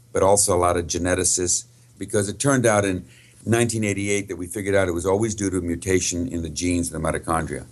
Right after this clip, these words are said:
And it, it was about that time that I also developed this great interest in this disease. And maybe the most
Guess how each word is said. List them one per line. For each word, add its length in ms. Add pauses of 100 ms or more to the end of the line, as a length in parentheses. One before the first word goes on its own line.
(240)
And 160
it, 180
it 100
was 140
about 280
that 180
time 240
that 140
I 160
also 320
developed 340
this 140
great 240
interest 280
in 100
this 120
disease. 540 (400)
And 440
maybe 320
the 60
most 340